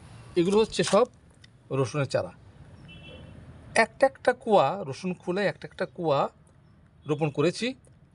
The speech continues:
এবং, আহ, সপ্তাহ দশ দিনের মধ্যে দেখুন চারাগুলো বড় হয়ে উঠেছে। একটা, আহ, কুয়ার থেকে কিন্তু যখন রসুন হবে, অনেকগুলো রসুন হবে, ঠিক আছে? এটা, এটা যে ভ্যারাইটিটা লাগিয়েছি সেটা হচ্ছে চায়না ভ্যারাইটি, আহ,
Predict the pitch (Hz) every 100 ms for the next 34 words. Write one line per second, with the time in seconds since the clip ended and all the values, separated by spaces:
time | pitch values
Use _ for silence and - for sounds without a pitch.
0 | _ _ - 131 135 160 165 175 - -
1 | - 147 139 - 151 - 185 165 156 151
2 | 202 196 180 240 175 160 285 - - -
3 | - 143 135 165 - - 120 135 143 113
4 | 123 107 - 95 - - - - - -
5 | 220 233 - - - 277 302 302 - -
6 | - - - - 160 147 143 - 196 175
7 | - 208 208 196 180 175 269 - - -
8 | - - 156 143 165 190 185 247 170 160
9 | 196 175 165 120 127 98 92 - - -
10 | - 220 254 - 107 - - - - -
11 | 156 160 - - 180 170 220 160 139 185
12 | 190 233 208 160 185 - 160 123 165 -
13 | 226 277 - - - - - 175 185 196
14 | 147 113 90 - _ _ _ _ _ -
15 | 139 120 120